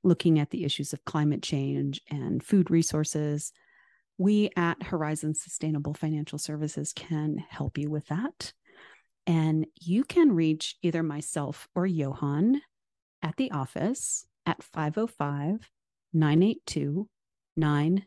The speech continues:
six six one, or email us at info at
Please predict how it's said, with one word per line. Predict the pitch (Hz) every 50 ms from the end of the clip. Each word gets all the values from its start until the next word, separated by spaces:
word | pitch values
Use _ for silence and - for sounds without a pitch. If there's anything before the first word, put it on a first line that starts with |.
| _ _
six | - - - 165 - -
six | - - 220 - - -
one, | 147 135 135 143 165 202 - _ _ _ _ _ _ _ _ _ _ _ _ _ _
or | 196 196 - - -
email | 208 233 247 240 226 185 160 156
us | 147 143 156 - - - - - - _ _ _ -
at | 156 151 - - _ _ _
info | 190 196 226 247 - - - 277 269 269 269 269 277 285 - - _ _ _ _ _ -
at | 175 165 160 - - - -